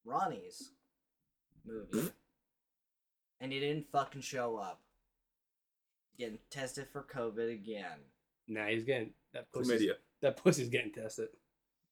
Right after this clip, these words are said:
Speaker 2: That's happening.
Speaker 3: <laughs> Yeast
Speaker 1: Just a little
Speaker 3: infection.
Speaker 2: They're
Speaker 1: swab.
Speaker 2: sw-, yeah, they're swabbing his pussy lips. <laughs>
Speaker 3: Yeast infection.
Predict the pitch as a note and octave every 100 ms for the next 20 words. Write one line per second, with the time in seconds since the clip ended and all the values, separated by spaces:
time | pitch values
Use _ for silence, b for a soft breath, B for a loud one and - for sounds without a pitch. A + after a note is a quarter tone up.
0 | _ C#3+ - - - D3 - D3+ G3 -
1 | - B3 - D3 - B2+ - - E3 -
2 | - - D#3+ - G#3 D#3 D#3+ - E3 D#3+
3 | B2 - D#3 C#3+ A2 A2+ - - - A#2
4 | A#2 - G#2 - A4+ -